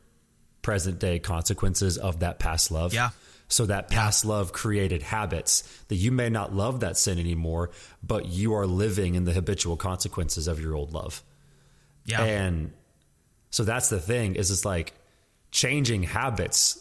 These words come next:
Speaker 1: Habits are man-made things that can be broken. A habit isn't the reason you've continued to live in that same sin for the last ten years. It's actually hopelessness.
Speaker 2: Yeah.
Speaker 1: And, like, very quickly, I believe it's John five, man on the mat, stuck there for thirty-eight years.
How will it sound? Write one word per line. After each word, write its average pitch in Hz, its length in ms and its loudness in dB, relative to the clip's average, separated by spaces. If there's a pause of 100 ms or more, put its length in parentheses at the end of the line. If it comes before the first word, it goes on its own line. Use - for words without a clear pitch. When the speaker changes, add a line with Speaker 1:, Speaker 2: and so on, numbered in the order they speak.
(200)
Speaker 1:
Habits 151 420 0
are 113 80 2
man-made 95 520 2
things 87 320 0
that 95 100 -2
can 87 140 0
be 80 80 -2
broken. 78 420 -4 (1300)
A 113 60 0
habit 147 500 2
isn't 120 260 2
the 113 80 2
reason 95 480 2
you've 87 200 0
continued 92 380 0
to 92 60 0
live 90 220 2
in 82 60 0
that 87 120 -2
same 85 220 0
sin 82 240 0
for - 100 -6
the 80 80 -4
last 78 240 -2
ten 80 160 -4
years. 76 440 -4 (380)
It's - 140 0
actually 131 300 0
hopelessness. - 840 -4 (540)
Speaker 2:
Yeah. 101 180 2 (560)
Speaker 1:
And, 110 160 0
like, 104 220 0 (400)
very 135 240 0
quickly, 95 420 4 (340)
I 104 60 -2
believe 127 160 4
it's 127 100 4
John 113 220 2
five, 95 400 0 (140)
man 117 300 2
on 110 80 2
the 104 40 4
mat, 98 320 2
stuck - 260 0
there 107 140 2
for 98 100 -2
thirty-eight 95 460 2
years. 85 380 2